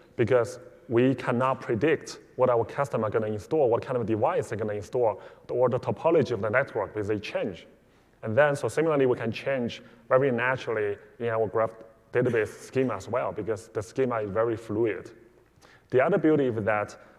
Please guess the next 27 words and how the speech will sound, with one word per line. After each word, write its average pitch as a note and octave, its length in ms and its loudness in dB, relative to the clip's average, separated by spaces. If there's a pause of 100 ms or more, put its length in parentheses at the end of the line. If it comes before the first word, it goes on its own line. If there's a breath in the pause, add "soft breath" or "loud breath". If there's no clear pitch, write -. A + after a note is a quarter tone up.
(440 soft breath)
s-, - 180 -20
graph C#3+ 240 4
database, D3 300 4
when A#2 140 2
you B2+ 60 2
traverse A#2+ 800 2
the B2 80 -4
graph, B2+ 460 -2
is A#2 180 -2
actually B2 300 0
traversed A2+ 560 2
from A2 360 -2
one C#3+ 240 2
node A#2+ 280 4
and G#2+ 140 -6
a G#2+ 40 -6
hop - 440 -2 (160 loud breath)
through B2+ 400 2
the B2+ 100 6
relationship A2 560 -2
to - 120 -8
another A2+ 300 -2
node. F#2 280 -8 (800 soft breath)
So A#2 260 6
when A#2 280 2
your A#2+ 100 2
data B2 540 2